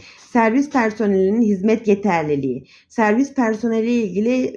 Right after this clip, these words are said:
ve güler yüzlülüğü, servis personelinin lisan bilgisi diyor. Animasyon. Gündüz animasyon aktiviteleri iyi miydi, kötü müydü? Akşam animasyon aktiviteleri, çocuk kulübü, genç kulübü, animasyon ilgi ve güler yüzlülüğü, animasyon lisan bilgisi.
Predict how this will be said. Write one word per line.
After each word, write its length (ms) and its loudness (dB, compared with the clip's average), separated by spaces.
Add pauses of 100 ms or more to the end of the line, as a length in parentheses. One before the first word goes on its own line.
ve 220 2
güler 420 2
yüzlülüğü, 680 -2
servis 460 -2
personelinin 520 0
lisan 380 2
bilgisi 460 -4
diyor. 240 -8 (640)
Animasyon. 840 0 (520)
Gündüz 340 4
animasyon 480 -2
aktiviteleri 720 -4
iyi 180 -2
miydi, 280 0
kötü 280 -4
müydü? 240 0
Akşam 440 0
animasyon 540 0 (100)
aktiviteleri, 880 -6
çocuk 300 -2
kulübü, 240 2
genç 360 0
kulübü, 340 -2
animasyon 560 -2
ilgi 280 0
ve 60 0
güler 440 2
yüzlülüğü, 420 -6
animasyon 640 0
lisan 360 0
bilgisi. 560 -6